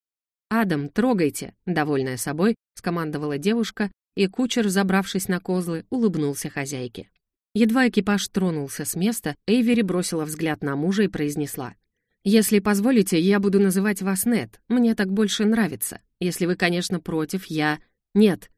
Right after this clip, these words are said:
поспешил заверить супругу генерал, «мне нравится». Она кивнула. «И мне», проговорила легко и как-то беспечно,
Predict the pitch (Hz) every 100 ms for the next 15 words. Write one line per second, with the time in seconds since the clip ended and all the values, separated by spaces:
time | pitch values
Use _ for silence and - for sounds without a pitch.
0 | - 208 - 220 - 202 175 180 180 170
1 | 151 185 170 196 208 180 175 170 160 135
2 | - - 202 208 208 196 - 196 233 156
3 | 131 - - _ _ _ - 196 156 147
4 | 190 170 139 123 113 - _ _ _ -
5 | 302 294 254 240 _ - 190 190 185 185
6 | 170 160 160 - 254 208 190 185 185 175
7 | 190 - 143 - 147